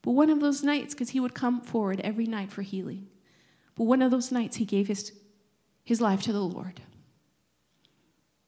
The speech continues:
And you know, he never did receive his healing. I don't, I, sometimes I don't, we don't understand why God doesn't choose to heal. But he never received his healing.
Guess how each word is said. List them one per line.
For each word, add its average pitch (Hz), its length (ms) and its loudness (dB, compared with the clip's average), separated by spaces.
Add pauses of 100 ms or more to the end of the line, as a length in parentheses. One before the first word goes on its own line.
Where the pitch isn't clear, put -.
(600)
And 277 120 8
you 302 120 10
know, 311 260 8 (380)
he - 240 2
never 320 280 4
did 320 280 2
receive 311 380 2
his 294 180 0
healing. 277 520 -2 (2250)
I 254 120 4
don't, 294 200 4
I, 247 240 0 (520)
sometimes 277 420 2
I 269 80 4
don't, 269 240 0 (100)
we 277 120 10
don't 294 160 12
understand 262 580 4
why 226 160 4
God 233 240 0
doesn't 240 280 0
choose - 320 -4
to 233 100 -8
heal. 233 360 -4 (1500)
But 294 120 8
he 330 140 10
never 349 260 2
received 320 460 2
his 320 160 0
healing. 294 500 -2